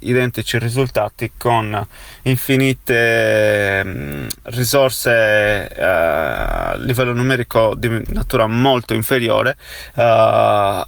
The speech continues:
e soprattutto con minor tempo. Perché? Perché sfrutti anche già un dato di partenza che molto probabilmente, se hai la fortuna di lavorare nel luogo in cui sei nato,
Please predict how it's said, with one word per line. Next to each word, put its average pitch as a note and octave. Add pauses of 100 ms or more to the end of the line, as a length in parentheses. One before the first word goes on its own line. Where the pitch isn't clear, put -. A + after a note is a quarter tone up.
e C#3+
soprattutto C3+
con B2
minor A#2
tempo. G#2
Perché? -
Perché C3
sfrutti C3+
anche C3
già A#2
un A#2
dato A#2
di A2+
partenza A#2+
che G#2+
molto B2
probabilmente, A#2
se -
hai A2+
la A#2
fortuna A#2+
di G#2+
lavorare A2+
nel A2
luogo A#2
in G#2
cui A#2
sei C3+
nato, A2